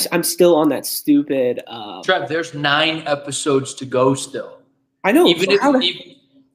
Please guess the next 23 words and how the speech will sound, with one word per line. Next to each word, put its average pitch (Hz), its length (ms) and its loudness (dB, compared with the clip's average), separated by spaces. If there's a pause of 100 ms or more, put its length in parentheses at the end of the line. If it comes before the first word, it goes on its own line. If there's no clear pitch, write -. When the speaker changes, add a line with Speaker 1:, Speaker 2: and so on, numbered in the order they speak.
Speaker 2:
even 196 120 4
Speaker 1:
so 208 80 4
Speaker 2:
if 233 60 8
Speaker 1:
how 269 60 6
the - 100 8
Speaker 2:
they 240 100 -2
did 240 180 6
Speaker 1:
hell - 80 -4
Speaker 2:
one 170 200 -2
where 160 140 -4
the 147 100 -2
numbers 143 460 -2
didn't 143 240 -2
add 135 220 0
up, - 600 -4
it 160 140 2
would 156 200 2
make 160 240 -2
sense 147 540 -4
because 139 520 -2
they 143 120 2
can 139 200 -10
throw. 151 580 0